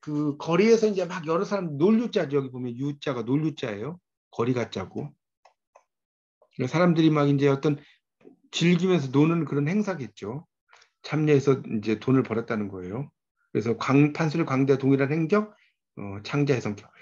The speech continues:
만화 유-, 유진안의 가사 춘향가 이백구에서 거의 완성된 춘향가 사설의 모습을 확인하게 되고요. 그래서 이제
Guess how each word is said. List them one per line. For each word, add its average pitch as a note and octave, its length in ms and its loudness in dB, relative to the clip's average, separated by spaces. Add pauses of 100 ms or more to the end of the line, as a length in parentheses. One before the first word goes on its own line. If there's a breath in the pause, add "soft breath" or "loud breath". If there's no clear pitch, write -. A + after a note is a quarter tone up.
(200 soft breath)
만화 E3 400 4
유-, D#3 360 4
유진안의 E3+ 960 2 (260)
가사 D3+ 720 2 (220)
춘향가 E3+ 580 -2
이백구에서 C#3 1000 -2 (280 soft breath)
거의 D3 280 6
완성된 C#3+ 520 2
춘향가 D3+ 380 -6
사설의 D#3+ 400 -6
모습을 C#3 520 -4 (200 soft breath)
확인하게 G#3+ 420 2
되고요. C3+ 480 0 (380 soft breath)
그래서 F#3 480 6
이제 C3+ 500 2